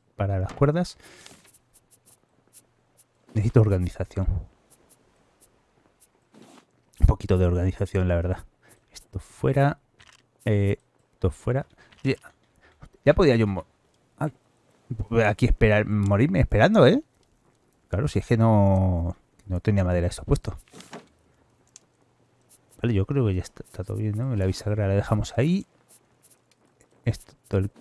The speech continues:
cobre este lo dejamos con este. Y bueno, tenemos,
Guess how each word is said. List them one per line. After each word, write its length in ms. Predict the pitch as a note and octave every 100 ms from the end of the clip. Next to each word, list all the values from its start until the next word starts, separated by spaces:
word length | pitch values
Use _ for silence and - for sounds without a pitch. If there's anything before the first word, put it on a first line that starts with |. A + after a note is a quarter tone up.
| - -
cobre 240 | A2+ A#2
este 220 | B2+ -
lo 80 | F#2
dejamos 760 | F2 - A2 A2+ A#2 A#2 - - - - _ _ _ _ _ _ _ _ _
con 200 | - A2+
este. 400 | C3+ - E3+ G#3+ - _ - - - - _ _ _ _ _ _ _ _ - - _ _ _ _
Y 400 | - A2+ G#2+ G#2+
bueno, 240 | G2+ G#2 G#2
tenemos, 360 | G2+ A2 -